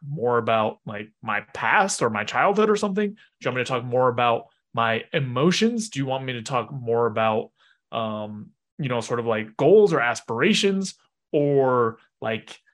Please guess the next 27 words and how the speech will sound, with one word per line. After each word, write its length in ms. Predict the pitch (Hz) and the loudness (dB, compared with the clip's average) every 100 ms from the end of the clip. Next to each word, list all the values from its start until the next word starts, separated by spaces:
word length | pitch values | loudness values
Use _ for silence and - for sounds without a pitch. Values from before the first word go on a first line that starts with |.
| _ | _
how, 560 | 120 120 120 120 120 - | 0 4 4 4 0 -2
uh, 320 | 143 120 113 | -6 -4 -4
my 120 | 117 117 | -2 0
interactions 420 | 117 117 - 120 | 0 0 -2 -6
have 80 | 113 | -4
been 140 | 113 | -4
with 100 | 117 | 0
other 180 | 190 190 | 0 0
people, 220 | 202 196 | -2 0
right? 180 | 180 170 | 2 4
Like, 220 | 143 131 - - - | 2 -2 -12 -20 -6
you 100 | 165 | -2
need 260 | 160 180 170 | 2 2 2
to 160 | 190 | 0
sort 240 | 160 160 143 | 0 2 2
of 80 | 135 | 0
hone 560 | - - 165 160 156 | -8 -2 2 4 2
in 180 | 143 139 | 0 -2
on 420 | - 127 123 117 120 | -4 -4 -4 -6 -8
the 80 | 117 | -8
types 320 | 123 113 - | -6 -6 -6
of 220 | 107 110 | -8 -6
behaviors 840 | 110 107 113 123 135 180 185 175 - _ _ _ | -4 -4 -6 -6 -2 0 -2 -4 -12 _ _ _
that 140 | 131 | 0
actually 560 | 131 120 - 123 120 - | 2 -2 -2 -4 -4 -2
exhibit 640 | 147 127 120 131 127 139 - - | -4 -4 -2 -2 0 -4 -8 -6
that 360 | 123 107 113 | -2 0 -2